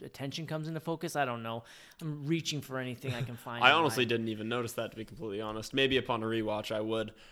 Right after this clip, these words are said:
Speaker 2: Um, my main issue, as I've mentioned before, is the pacing,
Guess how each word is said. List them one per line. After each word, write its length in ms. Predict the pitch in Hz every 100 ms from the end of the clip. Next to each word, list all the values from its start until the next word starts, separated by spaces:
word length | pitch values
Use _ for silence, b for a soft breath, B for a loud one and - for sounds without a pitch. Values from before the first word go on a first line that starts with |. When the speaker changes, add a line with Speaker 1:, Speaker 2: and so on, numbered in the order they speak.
| B
Speaker 2:
Um, 320 | 117 107 107 - - _ -
my 280 | 135 143 156
main 200 | 156 147
issue, 360 | 135 143 139
as 100 | 127
I've 100 | 120 120
mentioned 280 | 117 117
before, 300 | 110 - 117
is 100 | 113
the 80 | 98
pacing, 600 | - 113 117 139 143 151